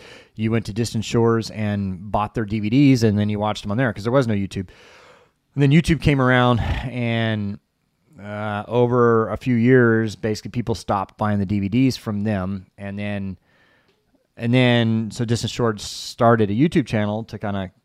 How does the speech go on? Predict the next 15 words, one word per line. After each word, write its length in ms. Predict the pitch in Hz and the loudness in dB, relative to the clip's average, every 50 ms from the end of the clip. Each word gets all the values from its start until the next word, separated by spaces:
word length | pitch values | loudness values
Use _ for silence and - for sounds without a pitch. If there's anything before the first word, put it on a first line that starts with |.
| _ _ _ - - | _ _ _ -4 -4
continue, 400 | 110 104 - - - 123 123 113 | -4 -4 -2 -2 -2 0 0 0
but, 160 | 104 98 104 | 0 0 -2
I 40 | 104 | -2
mean, 340 | 104 110 107 104 101 98 92 | 0 0 0 -2 -4 -6 -6
they 140 | 95 110 107 | -6 -4 -4
were 180 | 101 98 101 98 | -4 -4 -6 -2
very 240 | 98 120 117 110 | 0 2 2 2
late 220 | 104 104 107 104 - | 2 0 -2 -2 -4
to 80 | - | -8
the 80 | 90 95 | -8 -6
game, 420 | 90 104 113 113 107 101 95 90 85 - | -4 -2 0 0 0 -2 -2 -6 -8 -12
and, 400 | - 92 95 95 95 92 95 95 | -12 -10 -10 -8 -8 -8 -8 -8
uh, 300 | 95 95 95 92 90 - - 50 - - | -6 -6 -8 -8 -10 -12 -16 -20 -20 -18
you 100 | - 95 | -16 -14
know, 220 | 90 - - - | -14 -14 -16 -18